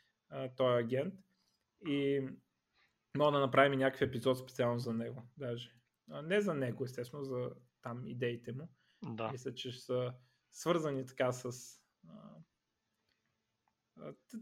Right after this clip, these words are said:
Speaker 1: тая история за статистиката и за,
Speaker 2: И това е
Speaker 1: и за
Speaker 2: интересно.
Speaker 1: вероятностите.
Speaker 2: Да.
Speaker 1: А, да, някой път, като пак нямаме гост, може да, да си направи едно слово излияние. И, а, това е, между другото, една причина,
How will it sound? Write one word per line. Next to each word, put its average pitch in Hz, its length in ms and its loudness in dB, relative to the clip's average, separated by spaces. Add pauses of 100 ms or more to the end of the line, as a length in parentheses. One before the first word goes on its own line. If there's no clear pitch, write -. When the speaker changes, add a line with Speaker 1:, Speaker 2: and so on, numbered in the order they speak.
Speaker 1:
тая 208 480 8
история 160 400 6
за 135 120 0
статистиката 139 800 -2
и 147 80 2
за, 127 420 2 (160)
Speaker 2:
И - 60 -10
това - 140 6
е 113 40 8
Speaker 1:
и - 20 4
за 127 60 2
Speaker 2:
интересно. 135 220 10
Speaker 1:
вероятностите. 117 560 0 (300)
Speaker 2:
Да. 107 260 -2 (140)
Speaker 1:
А, 143 320 -4
да, 143 260 0
някой 131 380 -2
път, 127 220 -2
като 117 240 -12
пак 123 180 -4
нямаме 120 280 -4
гост, 127 300 -2
може 123 240 -2
да, 123 260 -2
да 131 200 -4
си 135 300 -12 (220)
направи 123 460 0
едно 123 180 -2
слово 120 340 -2
излияние. 120 760 0 (460)
И, 131 500 2 (1300)
а, 127 240 6
това 160 160 8
е, 202 40 8
между 175 260 4
другото, 185 240 6
една 156 280 6
причина, 156 920 0